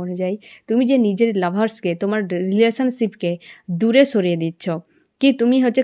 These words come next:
খারাপ করে দিচ্ছ, কি ভুল বুঝছো, সেটা তোমার দেখা উচিত। ব্লকেজ এই কারণে, প্রচুর ব্লকেজ হয়ে গেছে, এই দুটোকে এক করতে গিয়ে ব্লকেজ, হ্যাঁ না ফ্রেন্ড? তো এ-, এই দিক থেকে একটা মেসেজও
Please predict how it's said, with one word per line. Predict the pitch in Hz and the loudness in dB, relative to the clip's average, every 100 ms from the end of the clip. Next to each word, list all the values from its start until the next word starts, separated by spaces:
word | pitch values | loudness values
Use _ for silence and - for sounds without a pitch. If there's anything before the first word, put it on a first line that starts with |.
| 254 | 0
খারাপ | 190 240 - | 2 2 2
করে | 208 180 165 | -2 0 -4
দিচ্ছ, | 170 196 175 214 | -4 -2 -2 0
কি | 240 170 | -2 2
ভুল | 247 277 190 | 4 4 4
বুঝছো, | 180 - 180 165 - - _ - | -2 -2 -6 -6 -12 -20 _ -2
সেটা | 202 233 226 | 0 0 -2
তোমার | 190 196 208 _ _ - 165 | -4 -4 -6 _ _ -10 0
দেখা | 185 180 233 233 185 | 0 2 2 2 2
উচিত। | 175 170 180 165 | -2 -6 -6 0
ব্লকেজ | 202 208 254 208 - - _ _ _ _ | 0 2 4 2 0 -16 _ _ _ _
এই | 196 208 - | 0 2 0
কারণে, | 175 175 170 175 - _ - | -4 -6 -10 -14 -20 _ 2
প্রচুর | 220 320 269 175 | 4 4 2 2
ব্লকেজ | 196 190 285 208 | 0 4 2 4
হয়ে | 180 175 | -2 -2
গেছে, | 180 180 - 247 | -6 -6 2 4
এই | 285 208 | 4 2
দুটোকে | 233 269 269 277 196 208 | 2 2 2 0 2 0
এক | 214 - | 0 0
করতে | 247 254 254 | 0 2 0
গিয়ে | 247 208 170 | 2 2 2
ব্লকেজ, | 175 170 156 170 - _ _ _ _ _ _ _ _ _ _ _ - | -2 -2 -6 -8 -18 _ _ _ _ _ _ _ _ _ _ _ -6
হ্যাঁ | 214 240 | 0 0
না | 285 | 2
ফ্রেন্ড? | 190 175 - - - | -2 -4 -12 -20 -2
তো | 240 233 220 | 2 4 4
এ-, | 220 - 226 | 4 2 4
এই | 277 240 | 4 2
দিক | 262 | -2
থেকে | 269 262 233 | -2 0 0
একটা | 247 208 | 0 0
মেসেজও | 175 185 247 | 0 0 0